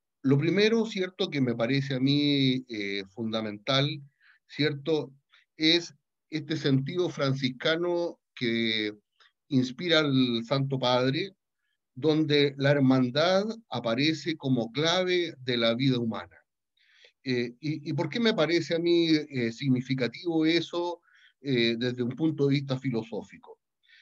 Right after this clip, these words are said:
Sabiendo que San Francisco no fue un político, ni tampoco un hombre dedicado a la academia como, como Santo Tomás u otros.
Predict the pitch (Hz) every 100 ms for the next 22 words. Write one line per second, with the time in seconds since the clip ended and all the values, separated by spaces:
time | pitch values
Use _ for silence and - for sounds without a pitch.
0 | _ _ - 123 160 170 170 135 135 123
1 | 117 113 147 139 139 135 131 127 120 113
2 | 160 170 143 104 92 _ 113 107 98 98
3 | 113 127 135 131 131 127 117 110 98 123
4 | 127 123 113 107 107 104 123 127 123 117
5 | 110 104 107 123 127 120 113 107 - _
6 | _ 98 101 107 120 165 151 127 113 113
7 | 107 98 95 92 90 - 98 92 113 104
8 | 98 95 90 120 131 117 - 117 95 -